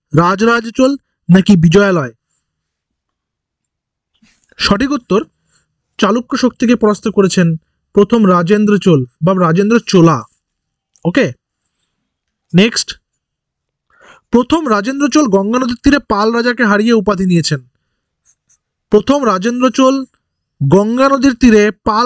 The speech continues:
রাজাকে হারিয়ে কি উপাধি নিয়েছেন? গঙ্গাইকোণ্ড চোল, সকলোত্তর পথনাথ, নাকি গঙ্গাধর? এই যে কোশ্চেন দুটো আমরা আলোচনা করলাম, একটা সকলোত্তর পথনাথ, একটা গঙ্গাইকোণ্ড চোল, এই দুটো কোশ্চেন থেকে মাঝে মধ্যে কোশ্চেন আসতে দেখা যায়। সেটা সঠিক উত্তর হচ্ছে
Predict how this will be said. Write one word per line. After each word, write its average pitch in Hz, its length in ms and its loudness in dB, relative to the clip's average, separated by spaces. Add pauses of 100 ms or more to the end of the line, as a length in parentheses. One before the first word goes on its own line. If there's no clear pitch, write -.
রাজাকে 247 280 -2
হারিয়ে 220 440 0
কি 254 180 0
উপাধি 226 240 -2
নিয়েছেন? 202 240 0
গঙ্গাইকোণ্ড 220 580 0
চোল, 262 240 0 (1040)
সকলোত্তর 233 480 -2
পথনাথ, 240 360 -4
নাকি 240 140 -2
গঙ্গাধর? 196 560 -2 (1600)
এই 226 120 4
যে 294 80 0
কোশ্চেন 269 340 0
দুটো 269 160 2
আমরা 269 220 -2
আলোচনা 247 280 -4
করলাম, 254 240 0
একটা 233 180 -2
সকলোত্তর 233 480 -2
পথনাথ, 233 340 -2
একটা 220 180 -2
গঙ্গাইকোণ্ড 208 580 0
চোল, 233 160 2 (400)
এই 214 140 2
দুটো 233 220 -2
কোশ্চেন 240 320 0
থেকে 247 140 0
মাঝে 214 280 0
মধ্যে 233 260 0
কোশ্চেন 220 280 0
আসতে 196 180 -2
দেখা 180 220 0
যায়। 139 160 -4 (300)
সেটা 208 200 0
সঠিক 214 320 -2
উত্তর 226 240 0
হচ্ছে 220 220 0